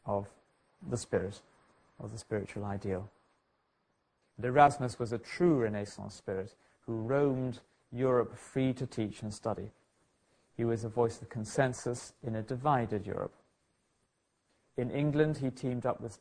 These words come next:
two formidable men, Thomas More and John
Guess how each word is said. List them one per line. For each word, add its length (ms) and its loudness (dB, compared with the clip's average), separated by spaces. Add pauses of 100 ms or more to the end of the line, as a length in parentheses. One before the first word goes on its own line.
two 260 0
formidable 640 0
men, 380 -4 (520)
Thomas 360 -6
More 260 2 (960)
and 400 -6 (220)
John 320 -4